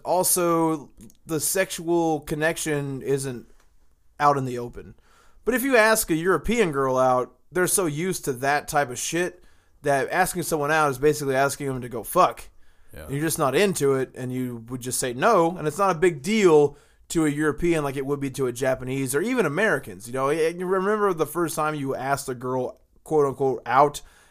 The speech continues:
Speaker 1: like, how big of an event it was in your
Speaker 2: Yeah.
Speaker 1: brain? Well, it's just not stigmatized like that in Europe. You know, people just
Speaker 2: Yeah.
Speaker 1: fuck, and they fuck whoever they want to, whenever they want to, for however long they want to, until they find the right person and decide to settle down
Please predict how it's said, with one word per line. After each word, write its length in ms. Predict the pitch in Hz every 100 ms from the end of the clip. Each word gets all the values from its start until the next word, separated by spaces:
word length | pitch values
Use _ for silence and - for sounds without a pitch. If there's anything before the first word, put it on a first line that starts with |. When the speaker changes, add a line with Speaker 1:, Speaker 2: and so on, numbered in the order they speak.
| _
Speaker 1:
like, 200 | 123 123
how 260 | 143 135 135
big 300 | 117 135 139
of 80 | 139
an 100 | 127
event 360 | 117 127 143 147
it 80 |
was 260 | 135 143 131
in 80 | 131
your 100 | 123
Speaker 2:
Yeah. 60 | 117
Speaker 1:
brain? 280 | 131 143 131 - -
Well, 120 | 202 226
it's 120 | 226
just 160 | 269 277
not 180 | 208
stigmatized 800 | - - 190 170 147 139 135 120
like 140 | 131 117
that 180 | 131
in 100 | 120
Europe. 360 | 120 120 104 104
You 60 | 143
know, 100 | 147
people 260 | 180 196
just 200 | 165 147
Speaker 2:
Yeah. 180 | - 165
Speaker 1:
fuck, 280 | 147 143 - - - _ -
and 180 | 139 135
they 80 |
fuck 300 | 131 180 160
whoever 260 | 170 180 175
they 80 | 165
want 260 | 156 156 135
to, 340 | 143 139 135
whenever 340 | 127 156 165
they 80 | 143
want 240 | 135 135 131
to, 220 | 139 135
for 140 | 127
however 400 | 127 147 151 139
long 380 | 127 151 175 170
they 80 | 147
want 320 | 139 175 165
to, 340 | - 123 123 - - _ -
until 240 | 135 147
they 220 | 139 131
find 440 | 117 143 143 143 135
the 60 |
right 220 | 127 143 120
person 380 | 185 175 151
and 120 | 147 139
decide 260 | 127 135
to 60 | 131
settle 240 | - 147
down 420 | 131 139 143 139